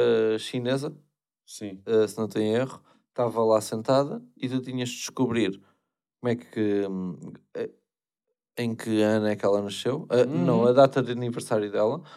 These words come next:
Speaker 1: a profissão do pai, uma, um, um X de coisas que tinhas de descobrir e ela não podia falar em português. Se bem que ela sabia, percebia-te, mas ela só podia falar chinês contigo.
Speaker 2: Ok.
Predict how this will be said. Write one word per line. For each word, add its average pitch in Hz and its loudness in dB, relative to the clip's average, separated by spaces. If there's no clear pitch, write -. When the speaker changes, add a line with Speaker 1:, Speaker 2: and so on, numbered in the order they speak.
Speaker 1:
a 120 2
profissão 131 2
do 117 4
pai, 117 4
uma, 170 6
um, 170 -4
um 156 6
X 190 2
de - -10
coisas 165 4
que - -20
tinhas 160 2
de - -6
descobrir 147 2
e 123 -8
ela 127 10
não 139 0
podia 131 2
falar 117 6
em 113 -4
português. - -12
Se - -20
bem 107 -4
que 104 -8
ela 107 2
sabia, 127 -6
percebia-te, 120 -10
mas 113 -8
ela 110 0
só 117 2
podia 123 0
falar 120 -2
chinês 113 -6
contigo. 113 -10
Speaker 2:
Ok. 98 -8